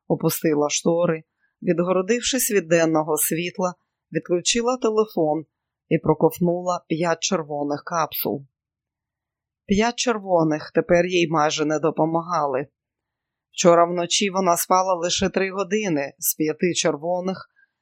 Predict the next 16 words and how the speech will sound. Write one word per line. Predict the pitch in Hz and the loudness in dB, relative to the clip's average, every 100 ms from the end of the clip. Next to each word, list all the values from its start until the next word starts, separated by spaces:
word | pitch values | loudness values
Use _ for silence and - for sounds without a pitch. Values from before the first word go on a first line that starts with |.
| _ | _
та | - | -2
ще | 160 - 160 | 0 2 2
двох | 156 156 151 | 0 -8 -8
жовтих. | 165 160 139 - - - _ _ _ _ _ _ _ _ _ _ | -4 -4 -4 -6 -6 -8 _ _ _ _ _ _ _ _ _ _
Роздягнувшись, | - 165 160 165 160 175 180 175 - 196 - - | 0 0 2 0 0 -2 -4 -4 -4 -4 -10 -4
вона | 160 180 214 | -2 0 -2
ковзнула | 214 214 175 143 143 143 | -6 -6 -8 -6 -4 -4
під | 160 - | -4 -6
ковдру. | - 160 135 135 131 139 _ _ _ _ _ _ _ _ _ _ _ _ _ - | -4 -4 -2 -2 -2 -4 _ _ _ _ _ _ _ _ _ _ _ _ _ -4
Було, | 175 214 | 0 4
мабуть, | 247 262 180 190 160 | 4 2 0 -6 -4
дванадцять | 185 175 180 180 190 202 | -2 0 -2 -2 -4 -2
ночі, | 190 175 - 143 101 | -2 -2 0 0 0
коли | - 147 147 | 0 -2 -2
Нілі | 151 147 147 | -6 -2 -2
прокинулася. | 151 160 - 165 143 131 143 - - | -2 -4 -4 -4 -4 -4 -4 -4 -4